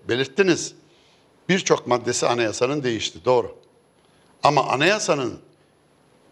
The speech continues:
özellikle Adalet ve Kalkınma Partisi tarafından değiştirilmiş olan maddelerinin de iktidardaki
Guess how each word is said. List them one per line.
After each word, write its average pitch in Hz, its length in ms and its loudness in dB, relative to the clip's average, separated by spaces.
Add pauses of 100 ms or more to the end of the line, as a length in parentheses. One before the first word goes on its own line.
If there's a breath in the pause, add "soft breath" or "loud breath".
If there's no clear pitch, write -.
(200)
özellikle 135 880 0 (480)
Adalet 135 500 0
ve 131 80 -2
Kalkınma 139 480 -2
Partisi - 480 -6
tarafından 113 640 -4
değiştirilmiş 131 680 -4
olan 117 220 0
maddelerinin 113 920 -2 (840 soft breath)
de 147 420 4 (800)
iktidardaki 147 1120 2